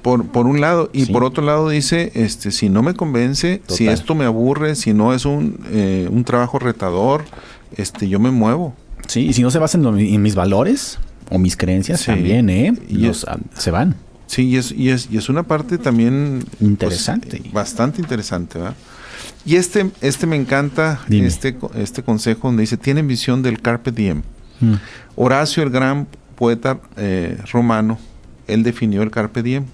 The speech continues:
Speaker 1: que era vivir el presente.
Speaker 2: Ujú.
Speaker 1: Ahora, esto,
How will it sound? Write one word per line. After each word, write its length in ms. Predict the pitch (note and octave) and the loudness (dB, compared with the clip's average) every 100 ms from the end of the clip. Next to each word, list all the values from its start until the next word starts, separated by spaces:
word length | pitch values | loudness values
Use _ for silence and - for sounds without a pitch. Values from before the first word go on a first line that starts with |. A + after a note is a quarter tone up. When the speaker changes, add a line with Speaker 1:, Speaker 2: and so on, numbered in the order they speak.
| - - | -18 -18
Speaker 1:
que 100 | - | -6
era 260 | G2+ A#2 A#2+ - | -2 0 -2 -6
vivir 280 | G#2+ G#2+ A2 | -4 0 0
el 100 | A#2+ | 0
presente. 680 | A#2 G2+ - G2+ E2 - - | -4 -4 -4 -4 -6 -10 -2
Speaker 2:
Ujú. 280 | B2+ A#2 A#2+ - - - - - - - - - - - - - - - - | 0 2 0 -4 -18 -20 -20 -20 -20 -20 -20 -20 -20 -20 -20 -20 -20 -20 -4
Speaker 1:
Ahora, 400 | - C3 B2+ - - | 0 2 2 -2 -2
esto, 640 | E3+ G3+ - C#3+ C#3 C#3+ | 0 0 -2 0 0 -2